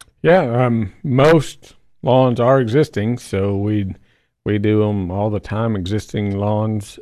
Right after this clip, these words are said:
um, will tear, will make a mess. We'll, of course, we'll clean it up.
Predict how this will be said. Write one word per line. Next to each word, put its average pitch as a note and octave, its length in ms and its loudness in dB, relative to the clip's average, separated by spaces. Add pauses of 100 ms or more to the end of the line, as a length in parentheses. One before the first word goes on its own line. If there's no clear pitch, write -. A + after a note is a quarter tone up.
um, G#2 400 -4
will G2 180 -2
tear, A2+ 600 2 (120)
will A#2+ 120 -6
make A2+ 200 -6
a D3 40 -6
mess. G#2+ 520 -6
We'll, F#2+ 240 -8
of - 80 -16
course, G#2+ 240 -6
we'll G2 120 -6
clean A#2+ 260 -4
it A2+ 100 0
up. A2+ 380 0